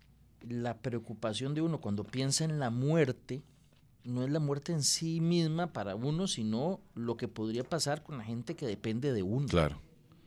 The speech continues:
Speaker 1: Eso es como una preocupación que surge y que aparece también cuando uno, eh, tiene esta, esta bendición, pero eso, eh, innegablemente es una bendición que viene con una responsabilidad.
Speaker 2: Así es.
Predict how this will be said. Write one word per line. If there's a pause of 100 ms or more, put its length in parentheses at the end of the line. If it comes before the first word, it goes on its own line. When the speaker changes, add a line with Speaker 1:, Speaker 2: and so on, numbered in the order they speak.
(640)
Speaker 1:
Eso
es
como
una
preocupación
que
surge
y
que
aparece
también
cuando
uno, (880)
eh,
tiene
esta, (400)
esta
bendición,
pero
eso,
eh,
innegablemente
es
una
bendición
que
viene
con
una
responsabilidad. (440)
Speaker 2:
Así
es.